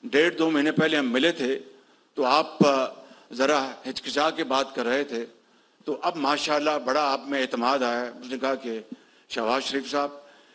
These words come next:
मैं हाइडेलबर्ग यूनिवर्सिटी गया हूँ, मैं एडिनबरा यूनिवर्सिटी गया हूँ,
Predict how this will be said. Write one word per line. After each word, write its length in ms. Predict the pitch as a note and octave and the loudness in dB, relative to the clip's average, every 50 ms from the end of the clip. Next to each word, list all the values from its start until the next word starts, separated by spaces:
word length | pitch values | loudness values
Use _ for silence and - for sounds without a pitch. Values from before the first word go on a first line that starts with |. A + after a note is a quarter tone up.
| _ _ - | _ _ -10
मैं 460 | B2 A#2+ C3 C3+ C3+ C3+ C3 A#2 G#2+ - - _ _ _ _ _ _ _ _ _ | -6 -4 -4 -2 -2 -4 -4 -6 -10 -14 -20 _ _ _ _ _ _ _ _ _
हाइडेलबर्ग 600 | - B2 C3 D3 D3 D#3 D3 A#2+ C3 C#3 C#3 C3 | 2 2 2 4 2 0 2 4 4 4 4 4
यूनिवर्सिटी 400 | B2+ C3 B2+ C3 C3+ C3 - C#3 | 2 0 2 0 -2 -2 -4 -6
गया 200 | A#2+ A2 A#2 A#2+ | -2 -2 -2 -2
हूँ, 280 | A#2 A2+ A2+ A2+ G2+ G2 | -4 -6 -8 -12 -12 -10
मैं 280 | A2 B2 C3 C3 - | -8 -8 -8 -8 -8
एडिनबरा 400 | C#3+ C3+ B2+ D3 C#3+ D#3 D#3 D3+ | -6 -2 -2 0 2 2 2 4
यूनिवर्सिटी 440 | D3 C3+ C3+ C3 B2+ B2 - C#3 C3 | 2 2 0 0 -2 -4 -6 -6 -4
गया 180 | G#2+ A#2 A#2+ B2+ | -2 -2 -2 -2
हूँ, 260 | B2+ A2+ A2 G#2 | -4 -6 -10 -12